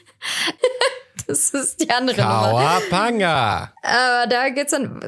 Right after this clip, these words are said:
Speaker 1: weiter. Etain, und wir haben auch noch Phenol. Ich find, Phenol klingt was, was man im Badezimmer stehen hat.
Speaker 2: Phenol klingt entweder nach einer Münch-, Mundspülung
Speaker 1: Was für ein Boden.
Speaker 2: oder Nahrungsergänzungsmittel könnte es auch sein.
Speaker 1: So
Speaker 2: Phenol
Speaker 1: halten Sie Ihr
Speaker 2: akut.
Speaker 1: Holz.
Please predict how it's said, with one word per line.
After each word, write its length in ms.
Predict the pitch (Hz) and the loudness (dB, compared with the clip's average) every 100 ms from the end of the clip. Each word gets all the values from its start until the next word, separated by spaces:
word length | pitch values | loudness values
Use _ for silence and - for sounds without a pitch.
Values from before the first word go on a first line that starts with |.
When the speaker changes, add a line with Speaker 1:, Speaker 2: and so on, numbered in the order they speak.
| 104 240 | -8 -4
Speaker 1:
weiter. 420 | 262 269 180 - | 0 2 0 -2
Etain, 400 | - - 302 359 330 | -4 -2 0 2 0
und 60 | |
wir 100 | 240 | 0
haben 160 | 254 330 | 0 0
auch 120 | 302 | 0
noch 120 | 254 | -2
Phenol. 720 | - 320 285 320 277 165 170 240 - - | -2 0 0 2 2 2 2 -2 -10 -10
Ich 120 | 220 | -2
find, 200 | 359 320 | -2 -2
Phenol 480 | - 262 302 330 339 370 | 0 0 0 0 0 0
klingt 340 | - 320 349 339 | -2 -2 -2 0
was, 220 | 285 - | -2 -2
was 160 | 262 | -2
man 80 | 285 | -2
im 100 | 254 | 0
Badezimmer 760 | 220 190 165 - - - 190 175 | 2 0 0 -4 -6 -6 -2 -2
stehen 340 | 175 - 185 | -4 -4 -2
hat. 200 | 180 202 - - | -4 -6 -8 -6
Speaker 2:
Phenol 600 | - 135 139 147 185 214 | 0 4 4 4 4 0
klingt 580 | 214 156 175 185 - - | 0 2 2 0 -4 0
entweder 600 | 143 170 - 165 156 156 | 2 0 0 2 4 4
nach 180 | 147 135 | 2 4
einer 120 | 135 | 4
Münch-, 360 | 120 143 156 - | 6 4 2 0
Mundspülung 920 | 131 151 180 - 190 190 208 233 254 - | 2 4 2 -2 0 2 2 2 -2 -2
Speaker 1:
Was 280 | 269 233 - | 0 2 2
für 60 | |
ein 120 | 247 | 2
Boden. 420 | 208 202 185 170 - | 2 2 0 -2 -4
Speaker 2:
oder 240 | - 147 156 | 0 2 4
Nahrungsergänzungsmittel 1120 | 151 143 151 143 139 131 131 147 123 127 131 | 4 2 2 2 0 2 2 0 0 0 0
könnte 220 | 131 123 | 0 0
es 100 | 113 | 2
auch 160 | - 104 | 0 0
sein. 420 | - 90 85 104 - - - _ _ | 0 0 0 -2 -6 -14 -20 _ _
Speaker 1:
So 180 | - 214 | 0 4
Speaker 2:
Phenol 340 | 208 208 175 | 6 6 4
Speaker 1:
halten 140 | 170 233 | 2 2
Sie 100 | 202 | 2
Ihr 100 | 208 | 4
Speaker 2:
akut. 100 | 233 | 4
Speaker 1:
Holz. 460 | 208 214 - - | 2 0 -2 -4